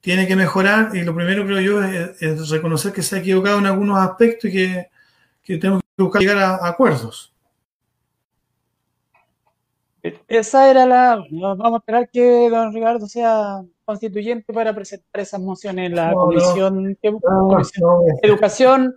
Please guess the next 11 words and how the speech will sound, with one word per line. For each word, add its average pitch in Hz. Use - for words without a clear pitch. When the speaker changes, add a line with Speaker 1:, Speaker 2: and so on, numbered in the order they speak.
Speaker 2:
educación, 214
cultura, 226
educación, 254
cultura 247
y 240
deporte. 175
Ahí 196
vamos 196
a 185
inventar 175
una, 170